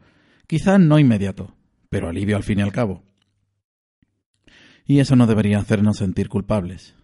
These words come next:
Ellos no escatimaron en voluntad para estropearnos la fiesta. Recordar lo que han hecho en vida, lo bueno y lo malo, nos hace justos, objetivos y realistas.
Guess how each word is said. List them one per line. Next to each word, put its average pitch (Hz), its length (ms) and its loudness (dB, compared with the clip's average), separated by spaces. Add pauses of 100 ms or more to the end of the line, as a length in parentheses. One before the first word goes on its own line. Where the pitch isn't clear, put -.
(120)
Ellos 120 320 -4
no 113 220 4
escatimaron 113 760 -2
en 101 120 -2
voluntad 107 420 -2
para 110 140 -6
estropearnos 104 640 -4
la 95 140 -8
fiesta. - 500 -10 (760)
Recordar 139 600 0
lo 117 160 -2
que 107 400 -2
han 117 160 0
hecho 113 160 -4
en 95 80 -4
vida, 120 420 -2
lo 110 240 -10
bueno 123 320 2
y - 20 -2
lo 98 120 -2
malo, 127 480 0
nos 110 240 -4
hace 123 180 -4
justos, - 640 -6
objetivos 156 840 -4
y 117 120 -6
realistas. 101 680 -6